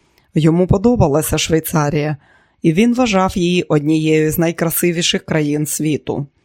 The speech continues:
Кілька років тому він катався тут на лижах, а ще йому неодноразово доводилося виконувати тут завдання,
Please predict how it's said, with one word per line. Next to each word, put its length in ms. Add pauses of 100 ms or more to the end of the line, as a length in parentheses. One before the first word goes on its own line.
(560)
Кілька 340
років 360
тому 420
він 280
катався 500
тут 220
на 120
лижах, 580 (400)
а 120
ще 220
йому 260
неодноразово 800
доводилося 720
виконувати 680
тут 220
завдання, 640